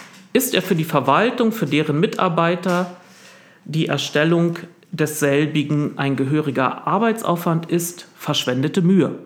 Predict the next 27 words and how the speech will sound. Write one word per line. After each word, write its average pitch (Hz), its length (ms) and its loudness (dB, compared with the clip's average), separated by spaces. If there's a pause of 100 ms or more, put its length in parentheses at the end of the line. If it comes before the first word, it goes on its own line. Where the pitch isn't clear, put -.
Und 143 140 2
die 143 60 2
Bürger, 156 360 2
die 160 140 0
jetzt 156 320 0
noch 175 160 0
bis 160 240 -4
Mitte 151 260 0
Mai 143 240 0
dazu 156 460 -4
aufgerufen 165 680 -2
sind, 165 280 0 (280)
sich 165 280 -2
an 147 100 0
der 131 120 2
Fortschreibung 156 760 0
dieses 151 380 -2
Aktionsplanes 139 960 -4
mit 131 120 -6
Vorschlägen 139 640 -2
einzubringen, 156 760 -2 (420)
könnten 214 340 2
zu - 180 -2
der 135 120 2
bitteren 180 560 0
Erkenntnis 143 680 -4
gelangen, 139 500 -2